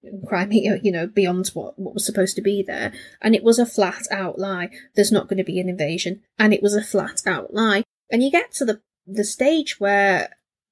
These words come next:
you know, how can you maintain any sort of diplomatic relations in these kind of circumstances? It's just, it's insane, really. It's basically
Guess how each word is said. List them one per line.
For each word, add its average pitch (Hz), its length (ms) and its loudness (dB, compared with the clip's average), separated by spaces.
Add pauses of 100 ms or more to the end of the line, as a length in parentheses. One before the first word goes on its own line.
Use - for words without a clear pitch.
(220)
you 233 120 -2
know, 254 140 4
how 359 360 4
can 359 180 -2
you 294 320 0 (420)
maintain 233 420 2
any 311 200 4
sort 214 240 2
of 196 100 -6
diplomatic - 640 -2
relations 208 600 0
in 208 120 0
these 226 220 0
kind 226 240 -4
of 240 60 0
circumstances? 302 1120 -2 (180)
It's - 240 -2
just, - 560 0 (500)
it's 240 200 2
insane, 302 420 4
really. 226 180 4
It's - 100 2
basically 277 540 2